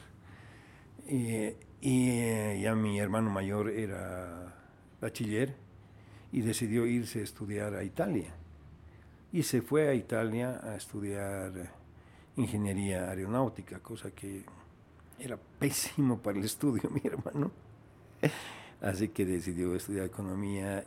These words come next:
y agarra a mi hermano y se muere en un accidente de tránsito.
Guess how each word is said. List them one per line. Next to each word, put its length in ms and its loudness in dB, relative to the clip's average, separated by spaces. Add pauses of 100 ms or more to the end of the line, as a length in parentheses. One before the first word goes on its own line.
y 120 -2
agarra 480 0
a 20 -2
mi 120 -2
hermano 340 -4
y 60 -4
se 140 -6
muere 480 0
en 100 0
un 140 -2
accidente 540 -4
de 100 -2
tránsito. 580 -8